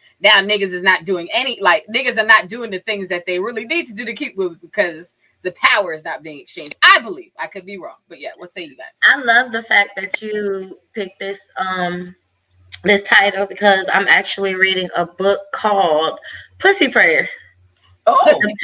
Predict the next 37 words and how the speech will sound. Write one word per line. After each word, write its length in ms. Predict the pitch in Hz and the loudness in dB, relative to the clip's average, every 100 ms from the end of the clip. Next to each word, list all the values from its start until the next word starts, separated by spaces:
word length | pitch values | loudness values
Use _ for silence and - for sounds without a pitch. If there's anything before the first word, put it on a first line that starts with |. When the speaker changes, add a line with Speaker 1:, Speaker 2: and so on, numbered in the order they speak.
| 320 | 6
Speaker 2:
power 140 | 339 | 8
Speaker 1:
Prayer? 200 | 311 359 | 6 6
Speaker 2:
of 60 | 381 - | 4 2
pussy, 280 | 311 294 247 - | 0 -2 -8 -4
the 120 | 208 220 | -2 0
power 320 | 277 269 262 | 2 2 2
of 140 | 233 226 | 0 0
pussy 440 | - 247 233 220 - _ _ | -2 -4 -4 -12 -12 _ _
prayer, 400 | 226 226 226 - - _ _ | -2 0 -2 -4 -14 _ _
praying 320 | 269 277 269 | -6 -6 -8
pussy. 320 | 285 294 302 - | -10 -10 -14 -8
Hold 180 | 262 247 | -4 -2
on, 180 | 196 190 | -2 -2
let 100 | 220 | -2
me 80 | 226 | 0
go, 200 | 196 190 185 | 0 -2 -2
let 140 | 208 | -4
me 80 | 196 | -4
look 180 | 190 180 | -6 -4
at 80 | |
it 80 | 170 | -4
again. 240 | 156 160 - - - - | -4 -10 -14 -10 -8 2
'Cause 260 | 240 226 214 | 4 4 2
every 220 | 240 277 | 2 2
time 180 | 294 254 | 4 4
I 80 | 233 | 4
think 220 | 240 247 | 2 -2
about 240 | 226 - | 4 4
it, 140 | 196 185 | 4 2
my 200 | 202 202 | 0 2
mom 240 | 196 202 202 | 4 2 2
done 140 | 185 | 0
had 200 | 208 185 | 2 2
me 80 | 185 | 0
cracking 300 | 208 185 190 | 0 0 0
up 120 | 165 | -2
laughing 380 | 170 165 170 | 0 0 -2